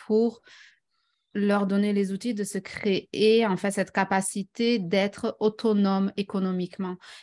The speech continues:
Et je pense qu'Alexandra l'a très bien exprimé, elle a dit, « Bon, voilà, j'étais dans une situation et en plus, j'ai perdu mon emploi, donc je me suis retrouvée dans une situation complètement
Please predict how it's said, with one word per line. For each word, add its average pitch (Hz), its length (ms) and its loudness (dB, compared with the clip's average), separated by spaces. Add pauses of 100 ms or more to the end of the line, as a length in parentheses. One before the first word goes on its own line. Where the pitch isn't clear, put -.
(100)
Et 196 80 2
je - 80 -4
pense 220 180 0
qu'Alexandra 202 560 2
l'a 190 140 2
très 196 160 -4
bien 190 160 -2
exprimé, 190 420 -2
elle 214 100 0
a 190 80 -2
dit, « 180 120 -6
Bon, 180 200 -6
voilà, 175 280 -2
j'étais 170 200 -2
dans 190 140 2
une 196 160 0
situation 190 480 -4
et 226 120 0
en 180 80 -2
plus, 190 260 -2
j'ai 190 220 -2
perdu 190 460 -4
mon 190 200 0
emploi, 208 400 -2
donc 190 200 -4
je 185 120 -4
me 190 100 0
suis 185 160 -6
retrouvée 185 400 0
dans 202 140 2
une 196 160 2
situation 196 600 -4 (400)
complètement 226 680 2